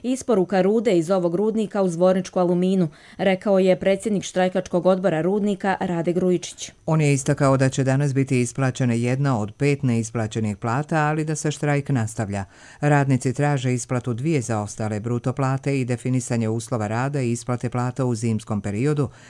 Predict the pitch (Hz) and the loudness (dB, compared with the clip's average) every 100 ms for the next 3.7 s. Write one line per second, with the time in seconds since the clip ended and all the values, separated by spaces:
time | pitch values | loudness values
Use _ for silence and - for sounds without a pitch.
0 | - 160 156 147 151 143 123 117 123 127 | -8 -4 -2 0 0 2 2 0 0 0
1 | 127 135 131 - 117 - 110 110 113 98 | 0 -2 -4 -4 -6 -2 -4 -4 -4 -2
2 | 113 135 139 135 135 120 101 - 98 95 | -2 -2 -2 -2 -2 -4 -4 -6 -8 -6
3 | 107 95 101 104 95 98 101 | -6 -4 -6 -6 -4 -4 -4